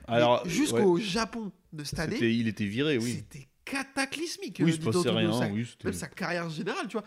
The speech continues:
Speaker 1: C'était
Speaker 2: Je crois qu'en Moto trois,
Speaker 1: Nakagami,
Speaker 2: c'était ok.
Speaker 1: c'était Nakagami du, de chez Ducati.
Speaker 2: Exactement. Donc, jusqu'au Japon, pour moi, ils avaient grosso modo la même carrière, hein.
Speaker 1: Oui, mais là, non.
Speaker 2: Ah non, bah non, là, non,
Speaker 1: Voilà.
Speaker 2: il a changé la donne. Et puis, putain, Valence,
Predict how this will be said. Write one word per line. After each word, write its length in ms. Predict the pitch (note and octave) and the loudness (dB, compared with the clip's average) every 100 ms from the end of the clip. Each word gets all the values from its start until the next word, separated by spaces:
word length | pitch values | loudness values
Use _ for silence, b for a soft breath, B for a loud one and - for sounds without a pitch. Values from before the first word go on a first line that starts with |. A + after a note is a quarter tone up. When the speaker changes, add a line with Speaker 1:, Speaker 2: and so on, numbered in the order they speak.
| B | B
Speaker 1:
C'était 160 | - C3 | 0 4
Speaker 2:
Je 40 | |
crois 120 | C3 C#3 | 8 8
qu'en 20 | |
Moto 40 | |
trois, 100 | F#3 | 8
Speaker 1:
Nakagami, 260 | C3 C3+ C3+ | 8 8 8
Speaker 2:
c'était 120 | C#3+ | 6
ok. 160 | D#3+ B3+ | 4 0
Speaker 1:
c'était 180 | - - | -4 -2
Nakagami 640 | B2 A#2+ C3+ B2 B2 C3 C3+ | 2 2 2 2 2 2 -2
du, 580 | A#2 A2+ G#2+ G2+ G2 G2 | -6 -6 -6 -6 -8 -6
de 80 | G#2+ | -4
chez 140 | A#2+ | -4
Ducati. 400 | A2 A#2 G#2+ G#2+ | -2 -2 -2 -2
Speaker 2:
Exactement. 420 | E3+ A#3+ A3+ F3+ - A2+ _ _ b b b b b _ | -6 -4 -4 -6 -8 -18 _ _ b b b b b _
Donc, 260 | E3+ E3 - | -10 -10 -8
jusqu'au 460 | F#3 E3 C#4+ - G3+ | -8 -4 -4 0 0
Japon, 260 | F3 E3 D4 | 0 -2 -4
pour 180 | F#3+ | -6
moi, 100 | F#3 | -6
ils 80 | G#3 | -6
avaient 120 | D3 | -8
grosso 360 | D3 - G3 G3+ | -12 -8 -8 -6
modo 160 | F#3+ A#3 | -6 -6
la 80 | |
même 140 | D#3 D3+ | -8 -8
carrière, 320 | G3 F#3 D3 | -8 -8 -12
hein. 120 | D#3 - _ - | -14 -18 _ -2
Speaker 1:
Oui, 180 | A2+ - A#2 | -2 -2 -6
mais 140 | G#2 | -2
là, 400 | G#2+ D#3 E3+ - _ _ _ _ _ _ _ - | 2 2 0 -6 _ _ _ _ _ _ _ -6
non. 240 | C#3 D#3 - - - | -4 -4 -8 -16 -6
Speaker 2:
Ah 80 | |
non, 140 | G3+ F#3+ | -4 -4
bah 100 | D#3 | -2
non, 180 | G3 F3+ | 0 0
là, 100 | C#3 | -2
non, 60 | - | -2
Speaker 1:
Voilà. 120 | G3 | -2
Speaker 2:
il 20 | D3+ | -2
a 40 | |
changé 220 | E3 E3 | -4 -2
la 100 | G#3+ | -2
donne. 160 | A#3+ D#3 B B B B | -4 -8 B B B B
Et 60 | |
puis, 160 | D#3+ D3+ | -8 -8
putain, 200 | - F3+ - _ D3 | -10 -12 -14 _ -12
Valence, 440 | D#3 D#3+ C#4+ E4+ | -6 -4 -4 -6